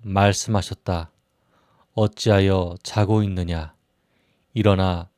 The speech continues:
시험을 당할 때 넘어지지 않도록 하나님께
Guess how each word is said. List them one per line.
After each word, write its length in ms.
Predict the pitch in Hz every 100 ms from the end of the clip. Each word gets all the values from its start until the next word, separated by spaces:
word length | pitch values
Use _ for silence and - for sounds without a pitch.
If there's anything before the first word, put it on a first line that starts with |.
| _ _ _
시험을 680 | _ - 120 104 101 107 107
당할 360 | 107 95 95 95
때 380 | - 95 87 - _ _ _ _ _
넘어지지 640 | - 104 104 110 - 110 123
않도록 580 | 107 90 - 92 90 - _ _ _ _
하나님께 920 | - 117 104 90 87 82 - 98 104